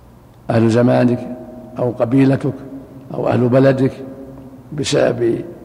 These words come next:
الإمارة أو بسبب علماء السوء أو بأسباب أخرى، فالزم الحق، أن لا تكن معه،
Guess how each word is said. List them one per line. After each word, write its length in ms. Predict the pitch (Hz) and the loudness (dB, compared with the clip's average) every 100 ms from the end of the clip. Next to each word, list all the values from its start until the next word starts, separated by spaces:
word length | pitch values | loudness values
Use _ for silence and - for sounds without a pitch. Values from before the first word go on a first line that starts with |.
| - - - - - - - | -20 -20 -20 -20 -20 -20 -10
الإمارة 720 | 135 127 127 135 139 127 92 - - - - - - - | -4 0 2 4 4 2 0 -10 -16 -16 -18 -20 -20 -12
أو 100 | 123 | -6
بسبب 460 | 135 117 131 123 113 | -4 -2 0 0 0
علماء 440 | 113 127 131 131 | 0 2 2 2
السوء 440 | 127 - 143 147 139 - - - - - - - | -2 0 2 2 0 -8 -18 -18 -20 -20 -16 -6
أو 120 | 127 | -2
بأسباب 640 | 135 147 - 156 151 170 | 2 2 4 4 4 2
أخرى، 380 | 156 180 190 175 - - - - - - - - - - | 0 0 0 -4 -12 -16 -18 -18 -20 -20 -20 -20 -12 2
فالزم 340 | 160 143 135 | 4 4 2
الحق، 300 | 110 110 - | 0 -4 -4
أن 100 | 107 | -4
لا 140 | 127 | -4
تكن 260 | 165 127 127 | -4 -2 -2
معه، 180 | - | -4